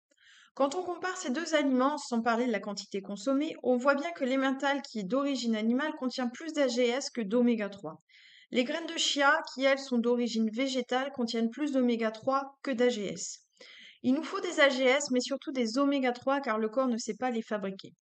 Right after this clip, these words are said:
C'est donc important d'avoir une alimentation variée et équilibrée. Il peut donc être intéressant de consommer une cuillère à soupe de graines de chia par jour.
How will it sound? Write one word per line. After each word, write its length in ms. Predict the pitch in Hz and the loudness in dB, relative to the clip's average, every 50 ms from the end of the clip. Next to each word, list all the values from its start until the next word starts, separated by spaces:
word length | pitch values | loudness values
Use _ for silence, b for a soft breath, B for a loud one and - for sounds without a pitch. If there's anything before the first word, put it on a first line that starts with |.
| B B B B B B B B B B | B B B B B B B B B B
C'est 140 | - 269 247 | -4 -2 -2
donc 200 | 254 320 320 - - - | -2 -2 -2 -4 0 0
important 480 | 302 339 339 349 311 - - 311 320 320 | 0 0 2 0 -4 -2 0 2 2 4
d'avoir 340 | 294 269 247 269 262 254 247 | 4 4 4 4 4 4 4
une 100 | 247 247 | 4 4
alimentation 720 | 254 254 269 262 262 262 240 254 247 247 - - 240 240 | 4 4 4 4 2 2 2 0 -2 -2 -2 -2 -2 0
variée 520 | 220 240 277 262 247 - - 269 262 - - | 2 2 0 0 0 -2 -2 -2 -2 -2 -2
et 160 | - 226 226 | -2 0 0
équilibrée. 640 | 247 240 240 - - 254 240 208 170 175 165 165 175 - _ _ _ B B B B B B B B B | 0 0 -4 -8 -6 -4 -4 -2 -2 -2 -4 -4 -10 -16 _ _ _ B B B B B B B B B
Il 140 | 247 240 233 | -4 -2 0
peut 120 | 254 302 | 0 -2
donc 260 | 247 311 339 330 - | -2 -2 -4 -6 0
être 280 | 320 311 311 311 - - - | 2 2 2 2 -2 -4 -2
intéressant 600 | 262 294 294 320 302 269 277 262 - - 277 294 | 0 0 0 0 0 0 0 0 0 0 0 2
de 100 | 294 262 | 2 0
consommer 440 | 247 - 247 254 - - 254 254 262 | 0 0 -2 -2 0 0 2 2 4
une 100 | 262 269 | 2 2
cuillère 280 | - 269 285 294 269 254 | 0 0 -2 0 0 0
à 80 | 262 | -2
soupe 220 | 247 - - 294 240 | -4 -4 -4 -2 0
de 100 | 226 220 | 0 0
graines 260 | 220 220 254 254 254 | 0 0 0 2 2
de 120 | 240 233 | 2 0
chia 220 | 226 - 226 220 214 | 0 0 -2 -2 0
par 220 | 220 240 233 226 | 0 -2 -2 -2
jour. 500 | 220 240 277 302 311 311 320 330 359 B | -2 -2 -2 -2 -2 -4 -6 -8 -10 B